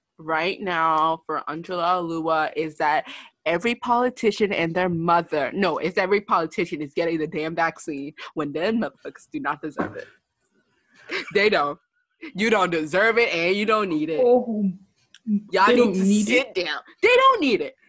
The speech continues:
Speaker 1: They don't need
Speaker 2: Okay.
Speaker 1: it. Like, I'm serious. They don't need it. They can go
Speaker 2: Okay,
Speaker 1: because they've
Speaker 2: okay.
Speaker 1: been doing their, um, they've been doing their, um, all the hearings,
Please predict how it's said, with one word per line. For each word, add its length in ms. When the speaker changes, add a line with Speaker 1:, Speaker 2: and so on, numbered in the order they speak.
Speaker 1:
They 140
don't 240
need 200
Speaker 2:
Okay. 200
Speaker 1:
it. 40
Like, 240
I'm 160
serious. 360
They 240
don't 320
need 220
it. 180
They 160
can 240
go 220
Speaker 2:
Okay, 160
Speaker 1:
because 220
they've 160
Speaker 2:
okay. 120
Speaker 1:
been 220
doing 680
their, 580
um, 520
they've 200
been 240
doing 640
their, 640
um, 840
all 140
the 140
hearings, 720